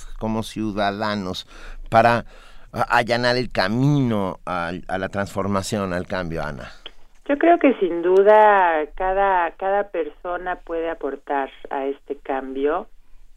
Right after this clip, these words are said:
Speaker 2: eh, transformando sus, sus creencias, sus actitudes, su comportamiento, con respecto a todas las personas que son diferentes, ¿no? Hay,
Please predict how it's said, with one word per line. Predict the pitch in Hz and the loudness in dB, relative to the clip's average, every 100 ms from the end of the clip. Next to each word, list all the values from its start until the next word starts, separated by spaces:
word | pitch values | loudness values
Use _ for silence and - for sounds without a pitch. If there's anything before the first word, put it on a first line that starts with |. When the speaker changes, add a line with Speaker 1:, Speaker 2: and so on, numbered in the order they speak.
| - | -8
Speaker 2:
eh, | - 156 147 147 | 0 4 4 4
transformando | 170 165 170 - 208 214 233 247 285 - | 0 -4 -2 -2 0 0 0 -2 -4 -6
sus, | - 185 170 170 156 104 - - - | -8 -6 -4 -4 0 0 0 -4 -6
sus | - - | -6 -8
creencias, | - 147 143 147 156 165 - - 165 156 156 151 151 - - | -2 0 2 2 0 -4 -8 -2 0 2 2 2 -2 -6 -6
sus | 143 139 - | -4 -4 -8
actitudes, | 143 - 135 - 156 156 160 156 151 147 147 - | -10 -10 -14 -6 -2 0 2 2 4 2 0 -4
su | 143 | -10
comportamiento, | 139 143 139 143 135 135 147 151 151 147 156 151 151 - - - - - | -10 -10 -10 -8 -10 -6 -6 -6 -6 -4 0 0 0 -8 -16 -14 -14 -8
con | 175 | -6
respecto | 175 196 - 247 - | -2 -2 0 0 0
a | 294 | 0
todas | 240 254 | 0 0
las | 247 | -2
personas | - - - 185 208 | -4 -8 -6 -4 -6
que | 208 - | -6 -12
son | - 160 165 170 | -8 -8 -8 -6
diferentes, | 160 - 139 160 175 165 - 123 | -6 -2 2 2 2 -4 -4 -6
¿no? | 131 131 165 | -6 -6 -2
Hay, | 170 165 170 | 0 0 -2